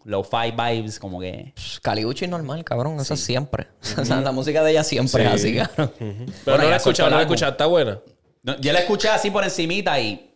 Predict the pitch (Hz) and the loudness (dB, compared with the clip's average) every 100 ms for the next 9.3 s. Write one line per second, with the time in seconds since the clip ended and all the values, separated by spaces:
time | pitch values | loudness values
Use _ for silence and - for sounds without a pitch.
0 | _ - - 156 123 123 147 185 180 165 | _ -6 0 0 0 -4 -4 0 2 2
1 | 147 131 104 95 92 98 113 98 92 - | 0 -2 -4 -10 -12 -10 -8 -8 -12 -8
2 | 113 117 139 139 127 117 117 123 123 123 | -6 -4 -2 -2 -4 -4 -2 0 0 2
3 | 120 147 147 156 175 170 170 160 147 143 | 4 4 4 2 4 4 4 2 0 2
4 | 135 135 165 160 156 143 139 135 123 143 | 2 2 0 2 2 2 0 0 0 2
5 | 151 151 180 202 180 175 139 147 156 156 | 2 2 2 2 2 2 2 2 4 2
6 | 147 131 123 113 107 104 101 113 113 117 | 2 2 4 4 2 -2 0 -2 0 -2
7 | 113 113 107 107 107 110 107 110 131 143 | 0 0 0 -2 -2 -2 0 0 2 2
8 | 143 131 117 113 110 107 101 101 98 95 | 2 2 0 -2 -2 -4 -4 -6 -6 -6
9 | 92 90 | -8 -12